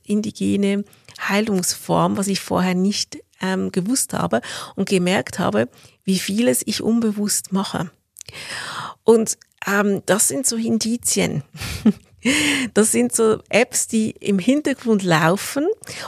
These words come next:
Und weil die im Hin-, nur im Hintergrund laufen, sie, können die extrem viel Energie ziehen, weil wir das einfach nicht bewusst machen. Und dann kann man sagen,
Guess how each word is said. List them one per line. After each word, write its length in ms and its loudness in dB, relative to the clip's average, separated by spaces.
Und 160 0
weil 220 4
die 140 0
im 100 2
Hin-, 180 2
nur 180 6
im 200 4
Hintergrund 680 2
laufen, 500 0
sie, 320 -2
können 360 0
die 220 -4
extrem 500 -2
viel 260 -2
Energie 480 -2
ziehen, 520 0
weil 200 0
wir 100 4
das 140 0
einfach 380 -6
nicht 200 -4
bewusst 480 -2
machen. 420 -4
Und 120 2
dann 100 4
kann 160 2
man 140 2
sagen, 260 0